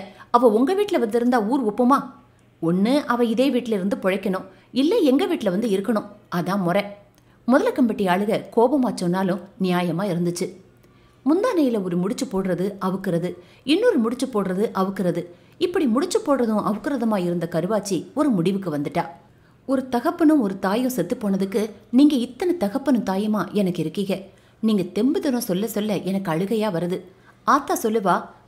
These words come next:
"பறக்க பல காடு, இருக்க ஒரு கூடுன்னு. இந்த வீடு தான் அந்த கூடு. இந்த வீட்டை விட்டு எப்படி நான் வெளியேற முடியும்?" ஆத்தா வாசனை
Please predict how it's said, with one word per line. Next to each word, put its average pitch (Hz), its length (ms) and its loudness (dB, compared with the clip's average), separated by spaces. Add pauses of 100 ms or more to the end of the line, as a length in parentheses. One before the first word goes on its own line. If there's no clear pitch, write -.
"பறக்க 226 360 0
பல - 260 -2
காடு, 185 500 -4
இருக்க 254 360 -2
ஒரு 175 260 -2
கூடுன்னு. 180 360 0 (460)
இந்த 285 220 6
வீடு 330 260 2
தான் 359 120 0
அந்த 202 180 0
கூடு. - 420 -2 (440)
இந்த 254 220 6
வீட்டை 359 280 0
விட்டு 233 400 2
எப்படி 240 300 2
நான் 247 140 4
வெளியேற 196 340 0
முடியும்?" 170 460 -2 (320)
ஆத்தா 214 380 -2
வாசனை 185 460 -2